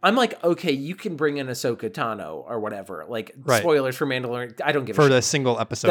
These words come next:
Speaker 1: The,
Speaker 2: or
Speaker 1: the fact
Speaker 2: whatever.
Speaker 1: that it's get-, yeah, the fact that the, the, but the fact that they brought back, like, the fish guy from episode one of Mandalorian, who was just
Speaker 2: Yeah.
Speaker 1: a one-off dude that was not supposed, and then they're like, "He's here again. Don't you love him?"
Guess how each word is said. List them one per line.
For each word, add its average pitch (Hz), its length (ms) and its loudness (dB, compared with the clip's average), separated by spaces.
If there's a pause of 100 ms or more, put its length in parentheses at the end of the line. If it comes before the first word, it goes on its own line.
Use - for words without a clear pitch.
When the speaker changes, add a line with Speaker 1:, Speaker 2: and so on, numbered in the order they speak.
Speaker 1:
The, 104 40 -2
Speaker 2:
or 104 40 -2
Speaker 1:
the - 80 4
fact 196 180 8
Speaker 2:
whatever. 196 60 -4
Speaker 1:
that 185 120 4
it's 175 120 -2
get-, 156 180 0
yeah, 131 220 0 (160)
the 156 80 -2
fact 185 220 4
that 143 360 2
the, 131 160 0
the, 131 220 -10 (260)
but 175 160 0
the 185 80 4
fact 196 240 0
that 302 100 -6
they 285 100 0
brought 160 260 2
back, 151 240 0
like, 127 240 -4 (120)
the 127 120 -4
fish - 420 -4
guy 233 320 2
from 139 380 -4 (120)
episode 143 520 -2
one 117 360 -4
of 220 120 -4
Mandalorian, 233 680 0
who - 120 -4
was 143 220 0
just 120 200 4
Speaker 2:
Yeah. 160 60 0
Speaker 1:
a 120 40 0
one-off 127 640 2
dude 127 360 2
that 127 120 0
was 127 120 -8
not 147 160 0
supposed, - 260 -8
and 185 140 2
then 175 80 2
they're 170 100 2
like, 151 200 4
"He's 196 280 0
here 359 260 4
again. 175 320 2
Don't 190 280 2
you 202 80 0
love 147 260 6
him?" 339 300 0